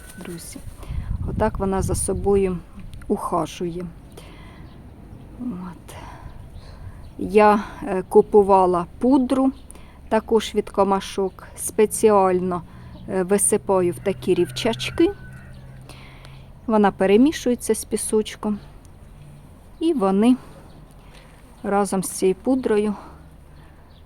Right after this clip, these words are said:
е, е, купаються. Головне, друзі, щоб не завелися ці комашки, тому краще робити відразу, е, доглядати за своїми курьми, чим потім, коли заведуться, і ми нічого не зробимо,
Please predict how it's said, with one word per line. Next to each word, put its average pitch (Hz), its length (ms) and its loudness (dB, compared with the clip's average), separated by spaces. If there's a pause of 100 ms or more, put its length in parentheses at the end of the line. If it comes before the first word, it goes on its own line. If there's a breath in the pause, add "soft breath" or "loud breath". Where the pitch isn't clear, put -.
(120)
е, - 60 -10
е, 196 180 -8 (1040 loud breath)
купаються. - 920 -8 (720 loud breath)
Головне, 285 440 6
друзі, 220 560 2 (520)
щоб 226 440 2
не 208 180 2
завелися 196 600 0
ці - 180 -12
комашки, 208 640 -2
тому 208 460 2 (220)
краще 233 600 4
робити 202 420 4
відразу, 185 640 -2 (500 soft breath)
е, 185 80 -2
доглядати 185 680 2
за 175 140 -6
своїми 190 500 -2
курьми, 285 360 2
чим 208 220 -2
потім, 202 400 2
коли 190 240 0
заведуться, 208 600 0
і 190 40 0
ми 190 120 0
нічого 196 480 -2
не 190 140 -2
зробимо, 202 400 0